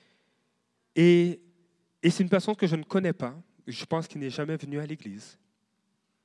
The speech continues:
Euh, et qui a dit, « Vous et la religion chrétienne, et, euh, et je souhaite que vous, euh, vous, vous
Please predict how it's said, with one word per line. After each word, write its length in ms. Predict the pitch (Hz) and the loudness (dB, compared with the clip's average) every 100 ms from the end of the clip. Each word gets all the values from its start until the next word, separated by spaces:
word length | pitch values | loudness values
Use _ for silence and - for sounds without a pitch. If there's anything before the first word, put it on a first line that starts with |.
| _ _ _ _ _ _ _ _ _ 117 | _ _ _ _ _ _ _ _ _ -10
Euh, 380 | 117 113 107 - | -8 -8 -10 -8
et 120 | 139 | -8
qui 120 | - | -6
a 40 | 139 | -8
dit, « 680 | 143 156 151 139 127 - - | -6 -6 -4 -4 -6 -8 -16
Vous 800 | 131 107 151 185 185 185 185 165 | -16 -6 0 2 2 0 -2 -4
et 80 | 139 | -6
la 140 | 131 | -6
religion 420 | 127 147 139 143 | -4 -4 -4 -8
chrétienne, 680 | 147 143 - 135 127 127 131 _ _ _ _ _ _ _ _ - | -8 -12 -10 -12 -12 -14 -18 _ _ _ _ _ _ _ _ -10
et, 260 | 135 131 127 | -6 -4 -4
euh, 260 | 120 117 - | -6 -8 -8
et 100 | 127 | -8
je 120 | 131 | -8
souhaite 320 | 127 147 139 | -6 -6 -6
que 100 | - | -6
vous, 500 | 117 127 127 123 117 _ _ _ _ _ - | -8 -6 -4 -4 -6 _ _ _ _ _ -14
euh, 440 | 117 110 107 101 101 - _ _ _ _ _ _ _ 226 | -12 -12 -14 -16 -18 -20 _ _ _ _ _ _ _ -20
vous, 600 | - 123 120 117 113 123 | -18 -16 -16 -16 -18 -18
vous 120 | - | -20